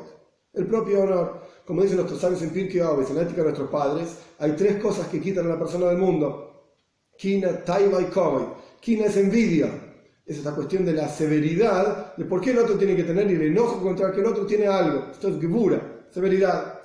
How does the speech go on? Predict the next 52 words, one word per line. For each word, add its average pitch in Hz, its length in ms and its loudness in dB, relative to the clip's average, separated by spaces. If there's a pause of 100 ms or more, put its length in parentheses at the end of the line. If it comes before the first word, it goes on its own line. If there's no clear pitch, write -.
(320)
Taiva 202 580 2
es 180 100 2
la 180 140 0
pasión, 202 720 0 (180)
porque 160 180 -10
están 160 200 -2
mencionados 151 380 0
al 151 80 -2
revés, 165 280 2
no 160 100 0
tengo 160 260 -4
idea. 147 400 0 (200)
Pero 160 220 -2
Taiva 202 380 2
es 190 60 4
la 190 120 4
pasión. 190 540 0 (220)
Pasión 196 360 0
es 226 520 0
lo 160 100 -4
que 175 100 -2
yo 220 240 -2
creo 240 240 2
que 185 120 0
debo 214 280 2
tener. 233 440 0
¿Por - 120 -4
qué 302 120 -2
no? 240 260 2
Tengo 151 180 -4
que 139 60 -4
tener 156 140 0
un 151 60 -2
teléfono 156 360 0
nuevo, 196 480 2 (180)
tengo 170 160 0
que 156 80 0
tener 160 200 0
más 160 220 -2
dinero, 202 480 2
tengo 147 200 -2
que 147 60 0
tener 165 120 -4
una 170 100 -2
mujer 170 280 0
más 185 160 0
linda, 214 580 -2
y 175 60 -2
así 170 180 -2
sucesivamente. 190 800 0
Más 208 220 -4
comida. 214 720 0